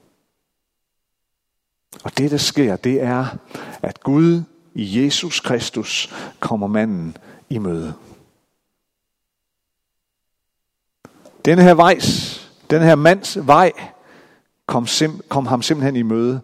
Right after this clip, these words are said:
på denne skelsættende dag. I årevis sikkert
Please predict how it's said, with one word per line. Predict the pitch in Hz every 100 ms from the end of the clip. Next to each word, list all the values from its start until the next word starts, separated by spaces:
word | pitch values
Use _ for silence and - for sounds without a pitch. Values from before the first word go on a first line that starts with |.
| _ -
på | 107
denne | 113 120
skelsættende | - 117 120 113 104 107 -
dag. | 95 - - - - _ _ _ _ _ _ _ - - - - - - _ _ _ _ _
I | 156
årevis | - 180 208 175 147 143 - -
sikkert | - 131 107 101 -